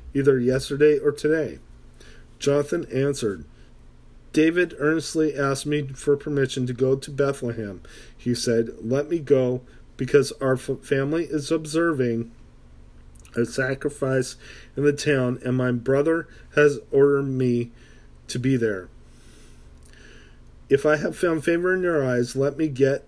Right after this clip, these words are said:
away to see my brothers. That is why he has not come to the king's table." Saul's anger flared up at Jonathan, and he said to him, "You son of a perverse and rebellious woman, don't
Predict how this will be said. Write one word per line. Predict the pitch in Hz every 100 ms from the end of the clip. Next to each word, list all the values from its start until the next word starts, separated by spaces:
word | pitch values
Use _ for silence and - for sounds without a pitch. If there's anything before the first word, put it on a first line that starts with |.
| -
away | 135 131 131 127 - - - - -
to | -
see | 127 135
my | 135 135
brothers. | 127 123 110 95 90 - - - 117
That | 127 139 139
is | 151 131
why | 127 127
he | 123 - 131 139 - -
has | 139 127
not | 135 131
come | - 123 123
to | -
the | 127
king's | 123 117 110 -
table." | 127 113 104 101 - - - - - - - - - - -
Saul's | - - 160 185 180 - -
anger | 139 147 151
flared | - 139 135 131
up | 120
at | 135 127
Jonathan, | 127 117 113 117 113
and | 113 110
he | 120
said | 117 131 120 107
to | 110
him, | 101 90 - - - - -
"You | 127 151
son | 156 170 156
of | 156 147
a | 147
perverse | 131 131 135 151 139
and | - 131 123
rebellious | 117 135 147 151 143 123
woman, | 120 131 123 104 92 - - - - - -
don't | 156